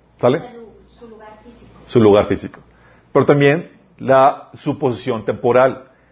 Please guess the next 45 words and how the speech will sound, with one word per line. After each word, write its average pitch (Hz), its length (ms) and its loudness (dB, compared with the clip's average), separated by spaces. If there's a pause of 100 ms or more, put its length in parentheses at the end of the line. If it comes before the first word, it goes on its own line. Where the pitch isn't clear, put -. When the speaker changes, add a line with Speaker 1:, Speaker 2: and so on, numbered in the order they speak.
(320)
Speaker 1:
¿En 127 240 -8
cuál 147 320 2
debe 165 220 0
ser 143 220 -4
su - 80 -20
posición 120 400 -10
en 120 80 -10
el 117 120 -8
tiempo, 123 280 -4
chicos? - 400 -20 (960)
Speaker 2:
En 196 80 -20
el 185 120 -20
matrimonio. 180 540 -20 (680)
Speaker 1:
La 131 80 2
actividad 151 260 4
sexual, 156 440 2 (400)
¿antes 175 680 -4
o 135 120 -2
después 139 220 -4
de 131 60 -8
casado? 113 420 -6 (800)
Speaker 2:
Después 196 360 -20
de 196 60 -20
casado. 190 340 -20 (380)
Speaker 1:
Después 147 340 2
de 180 100 2
casado, 208 440 -4
chicos. 214 840 -6 (920)
Estamos 214 240 4
viendo 240 200 4
cómo 220 160 0
vas 226 140 0
acomodando 185 800 -2
la 147 100 0
actividad 151 240 0
sexual, 156 320 0
que 160 80 -4
es 139 60 -6
una 143 140 -4
parte 139 160 0
de 131 80 -4
lo - 80 -10
que 135 80 2
dices, 131 140 -4
ok, 135 160 -6